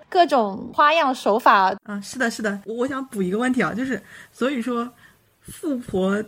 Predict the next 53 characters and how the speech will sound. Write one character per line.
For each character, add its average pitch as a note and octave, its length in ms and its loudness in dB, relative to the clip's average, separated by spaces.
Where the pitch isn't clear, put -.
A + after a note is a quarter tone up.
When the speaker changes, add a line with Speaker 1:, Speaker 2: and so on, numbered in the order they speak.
Speaker 2:
不 E4+ 100 -6
管 G3 160 0
后 C4 140 -4
援 G#3+ 100 -2
会 A3+ 140 -4
插 A#3+ 180 -6
不 G#3+ 60 -4
插 G#3 180 -4
到 G3+ 200 -6
那 G3 160 -2
个 F3 260 -4
二 G#3 200 -6
十 G3 140 -8
万 F#3 140 0
的 F3 80 -2
旗， E3+ 320 -6
富 A#3 180 -8
婆 F#3+ 160 -2
那 G#3 100 0
五 F3 120 -2
万 F3 160 -2
其 F#3 160 -6
实 G3 80 0
都 A#3 120 -4
会 C#4 140 -2
给 E3 160 -4
的， - 160 -8
只 F#3+ 100 -4
是 A3+ 220 -2
给 F#3 260 0
小 F3 200 -4
粉 G3+ 160 -6
丝 F#3 140 -12
一 - 20 -8
些 F#3+ 120 0
激 F#3+ 180 -6
励， F#3+ 160 -2
还 F#3 160 0
是 G#3 60 2
说 A#3 120 -2
富 A#3 160 -10
婆 F#3 160 0
真 F#3+ 140 0
的 G3 160 0
就 D#3+ 100 -4
是 E3 240 -8
那 G3+ 120 -4
五 F#3 100 -2
万 F3+ 160 -2
就 F#3 80 -4
不 F#3+ 140 -6
给 G3 160 -6
了？ - 160 -16